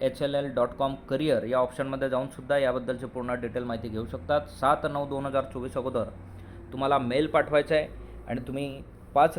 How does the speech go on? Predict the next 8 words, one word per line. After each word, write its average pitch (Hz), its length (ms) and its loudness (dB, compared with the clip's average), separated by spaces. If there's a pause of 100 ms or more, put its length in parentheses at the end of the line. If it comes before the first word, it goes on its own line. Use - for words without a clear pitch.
तारखेला 143 380 4
जर 139 160 4
तुम्हाला 135 320 4
इंटरव्ह्यू 135 400 2
द्यायचा 139 320 6
असेल 131 360 4
तर 131 80 2
तुम्ही 131 320 -4